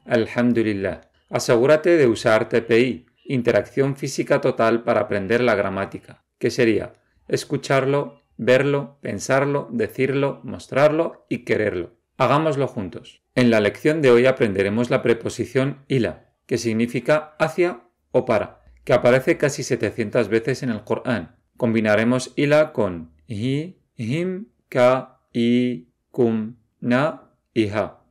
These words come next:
Ila significa hacia o para. El mejor ejemplo es: "Inna lillah wa inna ilayhi raji'un". Ciertamente somos de Allah y ciertamente debemos volver a Él. Ilayhi, a Él.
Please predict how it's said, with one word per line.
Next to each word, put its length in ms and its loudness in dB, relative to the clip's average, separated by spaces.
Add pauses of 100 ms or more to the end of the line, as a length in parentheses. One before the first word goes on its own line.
(260)
Ila 400 4
significa 880 -2
hacia 480 -2 (100)
o 160 0
para. 460 -4 (120)
El 120 0
mejor 340 2
ejemplo 420 0
es: 280 -4 (220)
"Inna 300 0
lillah 520 0
wa 160 -4
inna 340 0
ilayhi 380 0
raji'un". 640 0 (240)
Ciertamente 680 2
somos 340 -2
de 100 4
Allah 420 2 (200)
y 160 -2
ciertamente 800 0
debemos 460 -2
volver 380 0
a 120 6
Él. 260 -2 (260)
Ilayhi, 680 2 (220)
a 200 0
Él. 300 -4